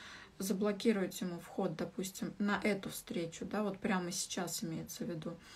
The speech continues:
чтобы у вас, как у ведущего, были такие права, и вы знали, как это сделать в любой момент, да, должны быть подготовлены. А, либо вот у меня есть технический специалист, кому я тут же пишу и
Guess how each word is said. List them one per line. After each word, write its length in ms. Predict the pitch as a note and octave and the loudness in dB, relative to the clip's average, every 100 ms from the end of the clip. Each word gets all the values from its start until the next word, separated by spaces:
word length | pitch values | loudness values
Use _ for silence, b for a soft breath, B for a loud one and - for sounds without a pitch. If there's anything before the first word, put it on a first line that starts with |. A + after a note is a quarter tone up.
| B B B B - | B B B B -6
чтобы 320 | - G3 G3+ | 0 2 4
у 40 | |
вас, 240 | G#3 C4 - | 8 8 8
как 220 | A3 - | 0 2
у 40 | |
ведущего, 540 | G3+ G3 C#4 E4+ - G3 | 2 4 4 4 4 6
были 280 | A3+ B3+ | 6 6
такие 380 | A#3+ G3+ G3 A3+ | 4 0 2 0
права, 500 | - G3+ F#3+ A#3+ D4+ | 2 2 6 8 8
и 100 | C4+ | 6
вы 140 | G3+ G#3 | 6 6
знали, 420 | G#3+ A#3+ B3+ A#3 | 10 10 10 8
как 260 | A#3 G#3+ | 6 0
это 200 | G3+ - | -2 0
сделать 560 | G3 F#3+ A3+ A3+ F3+ E3+ | 0 4 8 8 6 0
в 60 | F#3 | -2
любой 260 | E3+ G3 | 0 4
момент, 520 | G3 G3 G3 E3+ D#3 - | 4 4 4 2 0 0
да, 160 | G#3+ G#3+ | 0 4
должны 380 | G#3 G3 A3+ A3+ | 4 6 8 8
быть 200 | F#3+ - | 6 0
подготовлены. 840 | E3+ - G3 G#3+ F#3 A2+ E3 G3 B B B B B B - | 0 0 2 2 2 0 -2 -4 B B B B B B 4
А, 160 | G#3 G3+ | 6 10
либо 280 | B3+ E4+ | 10 10
вот 300 | D4+ A3 A3 | 8 8 6
у 40 | A3 | 8
меня 280 | A3+ A#3 D#4+ | 10 12 12
есть 300 | A#3 B3+ - | 10 8 2
технический 640 | - A3+ A3+ - - - | 2 4 4 2 0 0
специалист, 720 | G3 - - A3 A3 D#4 - | -2 -4 0 4 6 6 2
кому 320 | - G#3 G#3 A3 | 0 2 4 4
я 160 | G3 | 4
тут 260 | F#3+ A#3 G3 | 2 2 2
же 280 | F#3+ F#3 F#3 | 2 0 2
пишу 460 | G3 F#3+ - C4+ D4 | -2 0 4 4 6
и 520 | G3+ F#3 F#3+ F#3+ | 4 4 2 0